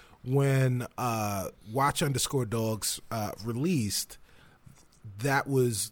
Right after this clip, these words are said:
that was my hope. I think I said it here on the show, that my hope was that it would follow in the same footsteps of,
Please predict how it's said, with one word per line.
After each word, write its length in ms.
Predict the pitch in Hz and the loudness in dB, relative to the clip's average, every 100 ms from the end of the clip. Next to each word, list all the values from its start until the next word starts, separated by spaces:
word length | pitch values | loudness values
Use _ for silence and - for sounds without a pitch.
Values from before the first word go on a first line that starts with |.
| - | -2
that 220 | 147 147 | 0 0
was 160 | 120 101 | -2 -2
my 200 | 131 147 | 0 2
hope. 260 | 127 117 | 2 2
I 80 | 113 | -2
think 180 | - 131 | -4 -4
I 80 | 113 | -4
said 260 | - 123 | -2 -4
it 120 | 110 - | -4 -4
here 200 | 131 110 | -4 -2
on 80 | 104 | -4
the 60 | |
show, 460 | - 220 151 92 - - - - | -2 0 0 -2 -8 -18 -20 -8
that 140 | 117 | -4
my 140 | 123 123 | -2 2
hope 300 | 143 139 123 | 2 2 0
was 320 | 113 110 98 | -2 -2 -4
that 360 | 123 107 104 95 - _ - | -4 -4 -4 -8 -16 _ -8
it 140 | 127 | -4
would 140 | 110 - | -4 -4
follow 520 | - 131 135 127 117 | 0 2 2 2 0
in 120 | 107 | -2
the 80 | 98 | -4
same 320 | - 139 117 | -4 -4 -4
footsteps 640 | - 147 - - 95 - - | -4 -6 -4 -4 -6 -6 -8
of, 560 | - 95 87 85 82 | -8 -8 -8 -10 -12